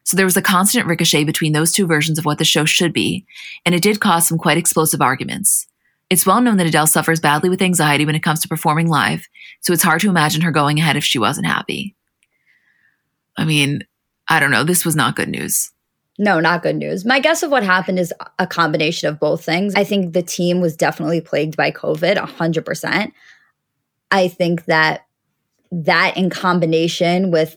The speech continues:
Speaker 2: some of the perfection and the desire for the show to be exactly what she wanted and maybe her not being a hundred percent sure what she wanted throughout the process and changing things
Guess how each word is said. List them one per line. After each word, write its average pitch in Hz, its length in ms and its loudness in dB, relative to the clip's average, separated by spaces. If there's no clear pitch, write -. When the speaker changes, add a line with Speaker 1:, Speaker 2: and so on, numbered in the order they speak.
Speaker 2:
some 160 280 -2
of 151 200 -2
the 156 80 0
perfection 165 680 -2
and 160 100 -2
the 156 60 -4
desire 156 400 0
for 165 140 -6
the 165 60 0
show 160 240 0
to 160 80 0
be 156 320 -4
exactly 160 480 -2
what 160 160 0
she - 120 -6
wanted 160 320 0
and 160 100 -2
maybe 156 560 -4
her 180 140 0
not 160 200 2
being 165 180 0
a 160 60 0
hundred 160 260 -2
percent 151 320 -8
sure 196 220 0
what 190 160 0
she - 100 -2
wanted 170 360 0
throughout 156 180 0
the 165 60 -10
process 175 420 0
and 165 100 -4
changing 170 440 -2
things 170 340 0